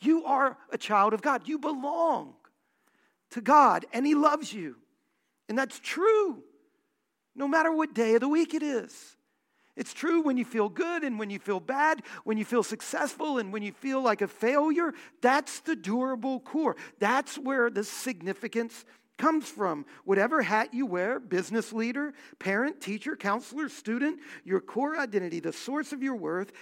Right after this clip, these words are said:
Peter is saying to these people, is that you are a child of God.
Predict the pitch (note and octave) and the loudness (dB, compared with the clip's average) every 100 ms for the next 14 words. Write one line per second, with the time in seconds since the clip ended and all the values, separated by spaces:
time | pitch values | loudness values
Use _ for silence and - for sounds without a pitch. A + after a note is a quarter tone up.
0 | - - A3+ D#4 E4 D4+ - A3+ G3 F3+ | -20 -6 0 2 2 -2 -2 -2 -2 -4
1 | F3+ D3+ F3 E3+ G3 G3+ - - F#3 G3+ | -6 -8 -10 -6 -6 -8 -12 -6 -2 -2
2 | G#3+ E3+ C#4+ C#4+ C#4 B3+ - F3+ G3+ G#3 | -2 0 4 6 4 2 -4 0 0 0
3 | F#3+ G3 D3+ F#3+ A#3 A#3+ D3+ - | -2 -6 -6 -6 -4 -2 -4 -8